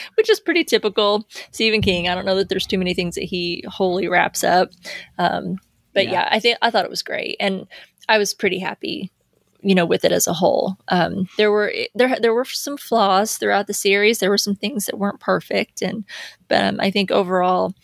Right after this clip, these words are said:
Speaker 1: I'm glad that I watched it. Um, did
Speaker 2: Yeah.
Speaker 1: you have general thoughts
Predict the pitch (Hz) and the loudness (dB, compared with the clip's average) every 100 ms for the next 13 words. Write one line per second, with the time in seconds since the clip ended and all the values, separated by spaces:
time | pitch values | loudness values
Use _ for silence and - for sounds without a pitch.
0 | - - - 190 185 - - - - - | -20 -10 -4 0 0 -2 -4 -6 -6 -4
1 | - - - - 190 180 180 185 _ _ | -4 -2 -4 -2 0 0 -4 -8 _ _
2 | _ - - - - 190 190 208 214 185 | _ -20 -20 -20 -4 -2 0 2 2 2
3 | 170 196 _ 202 185 180 - 185 180 - | 0 -8 _ -2 -2 -2 0 0 0 -2
4 | - - | -6 -6